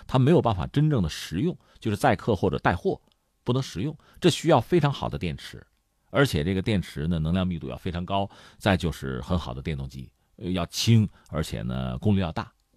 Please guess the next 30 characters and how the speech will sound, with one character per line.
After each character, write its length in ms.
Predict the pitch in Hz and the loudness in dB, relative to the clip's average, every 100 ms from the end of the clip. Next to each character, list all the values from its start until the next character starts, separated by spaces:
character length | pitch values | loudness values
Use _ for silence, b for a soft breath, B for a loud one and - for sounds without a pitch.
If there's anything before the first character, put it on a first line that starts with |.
| _ - | _ 4
另 180 | 156 160 | 8 10
外 160 | 135 | 10
呢， 180 | 113 98 b b b | 8 4 b b b
它 180 | - 120 | -2 -2
可 160 | - | 0
能 100 | 80 | 0
也 80 | 95 | 0
期 240 | 69 - 113 | -2 -4 0
待 160 | 98 | 0
着 80 | 80 | -2
新 280 | - 127 120 | -2 0 2
一 40 | |
轮 200 | 82 73 | 0 -2
的 80 | 80 | -6
技 160 | - 76 | -6 -8
术， 100 | 71 | -6
比 200 | 85 71 | -4 -2
如 120 | 95 | -2
说 240 | - 113 b - | 0 0 b -2
无 160 | 113 | -2
线 180 | 120 85 | -2 -4
充 180 | - 131 | -2 0
电 200 | 127 78 | 0 -2
技 180 | 76 71 | -4 -6
术 100 | 69 | -2
这 140 | - | 0
样 140 | 175 | 0
的 80 | 71 | -4
东 180 | 62 64 | -10 -12
西。 160 | - | -14